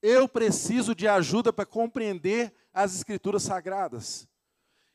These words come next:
E, irmãos, é exatamente essa a nossa razão de ser igreja. É exatamente essa a razão que nós estamos em uma reunião como essa,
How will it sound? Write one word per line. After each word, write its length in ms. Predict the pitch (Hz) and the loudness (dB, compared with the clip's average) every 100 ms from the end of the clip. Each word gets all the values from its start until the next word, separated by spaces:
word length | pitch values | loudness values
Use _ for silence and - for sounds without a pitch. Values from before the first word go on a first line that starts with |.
| - | -2
E, 100 | 247 | 0
irmãos, 440 | 214 226 269 226 | 2 2 2 2
é 80 | 220 | 2
exatamente 800 | 214 240 240 233 208 262 - 220 | 2 2 2 -2 -2 -4 -4 -2
essa 340 | 226 269 - | 0 -2 -2
a 40 | 233 | 0
nossa 220 | 233 214 | 0 0
razão 400 | 214 220 160 233 | -2 -2 0 -4
de 80 | 208 | -4
ser 140 | 220 | -8
igreja. 540 | 202 175 214 202 120 - _ _ _ _ _ - | -4 -2 -2 -2 -10 -14 _ _ _ _ _ -2
É 80 | |
exatamente 720 | 208 226 262 269 220 262 - 233 | 0 2 2 0 2 -2 0 0
essa 320 | 254 277 262 | 2 0 -2
a 20 | |
razão 360 | 240 226 180 247 | 0 0 2 0
que 120 | 233 | 2
nós 180 | 240 233 | 2 2
estamos 500 | 190 - 220 277 220 | -6 -2 -2 0 0
em 80 | 226 | 0
uma 140 | 214 | 0
reunião 380 | 208 208 208 220 | 0 2 2 0
como 280 | 208 190 180 | -2 -2 0
essa, 420 | 233 233 220 | 0 0 -2